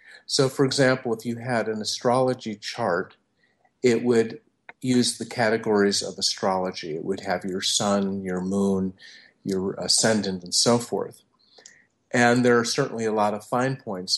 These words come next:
but, but most astrology charts will at least overlap in having certain kinds of information.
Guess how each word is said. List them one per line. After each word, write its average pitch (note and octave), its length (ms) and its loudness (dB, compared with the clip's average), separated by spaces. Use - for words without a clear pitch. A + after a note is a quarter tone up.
but, E2 140 -8
but B2 240 -4
most D3+ 340 4
astrology A#2 640 -2
charts - 420 -6
will G2+ 160 -2
at A#2+ 100 -8
least A2+ 260 -2
overlap G2 560 -2
in G2 60 -10
having G2 260 -8
certain F#2+ 400 -4
kinds F#2 500 -4
of F2+ 100 -8
information. G2 640 -2